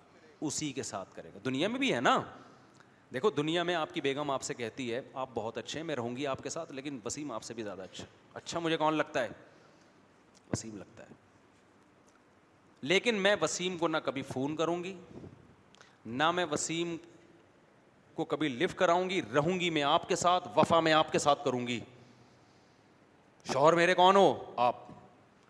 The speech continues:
تو آپ میں غیرت ہوگی، تھپڑ مار کے بولو گے، "جا بھائی تو کس کے ساتھ جا، وسیم کے ساتھ ہی جا۔" اور دوسری طرف وہ بیوی ہے جو ٹوٹ کے محبت کرتی ہے آپ سے،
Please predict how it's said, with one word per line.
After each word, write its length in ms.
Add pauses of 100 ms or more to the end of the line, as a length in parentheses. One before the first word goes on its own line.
(1300)
تو 100
آپ 300
میں 160
غیرت 300
ہوگی، 180
تھپڑ 340
مار 200
کے 120
بولو 260
گے، 160
"جا 180
بھائی 180
تو 120
کس 160
کے 60
ساتھ 260
جا، 100 (1000)
وسیم 260
کے 80
ساتھ 240
ہی 100
جا۔" 80 (2000)
اور 120
دوسری 320
طرف 240
وہ 120
بیوی 360
ہے 260
جو 60
ٹوٹ 360
کے 100
محبت 400
کرتی 280
ہے 40
آپ 180
سے، 180